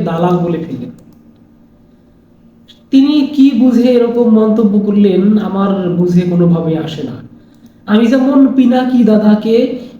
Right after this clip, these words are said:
ইলিয়াস ভাইকে শতভাগ গুরুত্ব দেব,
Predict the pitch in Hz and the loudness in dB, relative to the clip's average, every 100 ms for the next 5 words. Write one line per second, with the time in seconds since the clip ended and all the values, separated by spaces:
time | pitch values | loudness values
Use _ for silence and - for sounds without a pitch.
0 | - 190 202 220 226 226 190 180 190 196 | -4 2 4 4 2 0 -4 -2 -2 0
1 | 226 226 208 208 - - - 226 226 240 | 0 2 2 0 -8 -16 -12 -6 -4 0
2 | 233 180 175 196 196 180 175 214 233 - | 0 2 0 2 0 -2 2 2 2 0
3 | 233 196 | 0 0